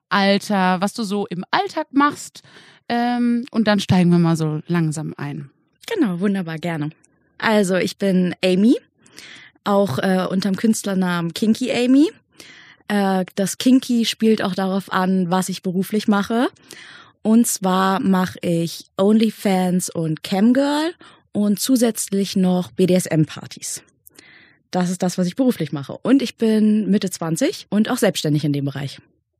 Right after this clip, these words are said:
Speaker 1: Krass. Okay. Ja, okay. Ich, okay. Ich bin sehr gespannt. <laughs> Magst du mir noch deine Identität verraten? Also du präsentierst dich, ähm, weiblich gelesen?
Speaker 2: Ja, genau.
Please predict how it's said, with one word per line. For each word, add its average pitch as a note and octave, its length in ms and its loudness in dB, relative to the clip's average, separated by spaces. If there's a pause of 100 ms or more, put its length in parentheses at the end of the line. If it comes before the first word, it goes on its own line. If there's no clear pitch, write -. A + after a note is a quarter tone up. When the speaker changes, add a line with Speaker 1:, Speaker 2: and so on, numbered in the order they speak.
(380)
Speaker 1:
Krass. - 520 -2 (140)
Okay. A3 540 0
Ja, G#3+ 100 6
okay. F3 280 -2
Ich, - 220 -8 (380)
okay. D3+ 360 -12
Ich F3 140 -10
bin F#3+ 200 -2 (100)
sehr E3+ 320 2
gespannt. C#4 500 4 (480)
<laughs> G4+ 500 -2
Magst C4+ 300 0
du D4+ 60 2
mir C4+ 140 4
noch B3+ 160 2
deine A#3 360 0
Identität G3 640 0
verraten? D#3 720 -6
Also F3+ 180 0
du E3 480 -6
präsentierst G#3 600 0
dich, C4 260 -4
ähm, G3+ 460 0
weiblich F#3 580 -4
gelesen? D#4 540 0
Speaker 2:
Ja, B3+ 160 4
genau. F3+ 320 2